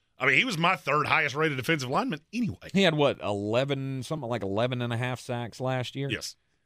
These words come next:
Speaker 1: A C C Defensive Player of the Year,
Speaker 2: Mm-hmm.
Speaker 1: incredibly talented. So, I, I mean, that's, that, that's what the Combine does. I,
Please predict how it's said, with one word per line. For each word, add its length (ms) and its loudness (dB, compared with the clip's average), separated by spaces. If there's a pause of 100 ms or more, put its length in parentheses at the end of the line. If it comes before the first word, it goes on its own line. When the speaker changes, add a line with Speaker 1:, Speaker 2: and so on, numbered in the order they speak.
Speaker 1:
A 80 4
C 140 -2
C 160 2
Defensive 380 -2
Player 200 0
of 80 -4
the 60 -2
Year, 180 2
Speaker 2:
Mm-hmm. 320 -2
Speaker 1:
incredibly 640 0
talented. 500 -6 (1500)
So, 300 -6 (120)
I, 200 2
I 40 2
mean, 180 2
that's, 300 2
that, 300 0
that's 220 2
what 140 2
the 60 2
Combine 420 2
does. 360 -4 (140)
I, 120 6